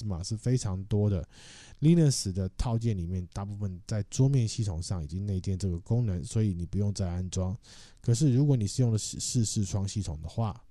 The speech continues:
你就可能会需要装 Windows 版的V N C伺服器，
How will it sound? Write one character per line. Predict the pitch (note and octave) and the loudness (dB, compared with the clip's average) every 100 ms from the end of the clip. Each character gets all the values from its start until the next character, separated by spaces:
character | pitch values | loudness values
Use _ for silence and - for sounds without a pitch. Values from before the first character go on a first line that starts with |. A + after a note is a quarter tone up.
| - | -16
你 | - E2 | -10 -6
就 | G#2 | -4
可 | - D#2 | -4 -4
能 | E2+ | -4
会 | G2 | -4
需 | F2 F#2+ | -2 -2
要 | G2 F2+ | -2 0
装 | - A2 A2+ | 0 0 0
Windows | A#2 C3+ A#2 F#2+ | 0 2 2 0
版 | F2 D2 - - - | 0 -8 -12 -12 2
的 | C3 A#2 - - - - - - - | 2 2 -2 -16 -20 -20 -20 -20 -2
V | A2 A2+ | 2 4
N | A2+ | 4
C | G#2+ A2 | 2 0
伺 | G#2+ - | 0 0
服 | F2+ E2+ | -2 -4
器， | - G#2 - | -4 -4 -4